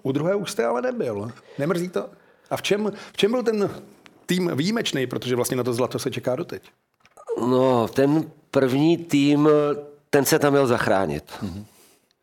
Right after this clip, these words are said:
Speaker 2: U kterého teda jsem shodou okolností měl to štěstí být. Tak to jsme, to si pamatuju, a vždycky mi to připomínal Milan Kraft, když jsme se třeba viděli, nebo my jsme potom společně spolupracovali v, v Chomutově s Milanem, tak ten vždycky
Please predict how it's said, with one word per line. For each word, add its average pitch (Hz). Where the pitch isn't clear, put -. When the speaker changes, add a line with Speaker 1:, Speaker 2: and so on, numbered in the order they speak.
Speaker 2:
U -
kterého 104
teda 98
jsem 98
shodou 95
okolností 95
měl 90
to 98
štěstí -
být. 82
Tak 98
to 104
jsme, 110
to 107
si 120
pamatuju, 107
a 98
vždycky 95
mi 113
to 113
připomínal 107
Milan 95
Kraft, 95
když 90
jsme 98
se -
třeba -
viděli, 82
nebo 82
my 80
jsme 87
potom 82
společně 85
spolupracovali 78
v, 67
v -
Chomutově 92
s 95
Milanem, 85
tak -
ten 92
vždycky 90